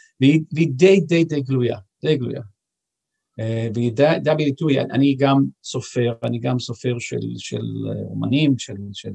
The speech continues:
סיפ-, של סיפורים קצרים, והעורך שלי בארצות הברית אומר, "שמע, אתה, אתה יכול לכתוב את הרומן הכי טוב בעולם,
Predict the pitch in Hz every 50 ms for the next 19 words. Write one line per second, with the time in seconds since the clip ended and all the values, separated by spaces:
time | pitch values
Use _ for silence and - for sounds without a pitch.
0 | 104 107 - - - - 104 - _ _ - - - - 101 101 101 - 98 -
1 | - 117 127 123 - - 123 113 120 127 131 - - 101 98 98 - - - -
2 | - - - - _ - 110 123 123 123 123 127 156 208 202 - - - - 165
3 | 135 120 120 113 - 139 - 113 107 110 107 110 - 120 117 131 170 214 254 226
4 | 175 - - 185 220 247 190 - - _ _ _ _ _ _ _ _ _ _ _
5 | _ _ _ 160 147 147 143 - - - - - 165 175 175 - 175 165 160 -
6 | - - 165 160 151 - - 127 113 117 120 135 151 147 135 - - 170 165 -
7 | 170 160 151 147 147 143 143 147 180 214 214 139